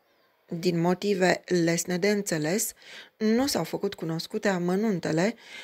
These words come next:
cu privire la data și la locul unde urmează să se desfășoare. Dar,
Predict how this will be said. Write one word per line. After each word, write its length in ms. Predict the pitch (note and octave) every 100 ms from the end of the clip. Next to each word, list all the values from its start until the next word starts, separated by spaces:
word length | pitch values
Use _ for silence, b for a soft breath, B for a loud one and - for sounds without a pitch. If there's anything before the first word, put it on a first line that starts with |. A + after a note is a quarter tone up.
| B
cu 120 | -
privire 580 | A3+ A#3 G#3 A#3+ C4+ C4+
la 260 | - G#3+ G#3
data 440 | G3 B3+ B3+ D#3
și 180 | D#3 -
la 140 | F3 E3+
locul 460 | F#3 G3 F#3+ G3 B B B
unde 260 | G3+ G#3 G3
urmează 760 | F3 E3+ F3 E3+ E3+ E3+ E3+
să 200 | F#3 -
se 160 | D#3 D#3+
desfășoare. 880 | D#3 E3+ - F#3 - F3 D#3+ D#3+ - _ _ _ _ _
Dar, 460 | - F#3 G3 G#3+ C4+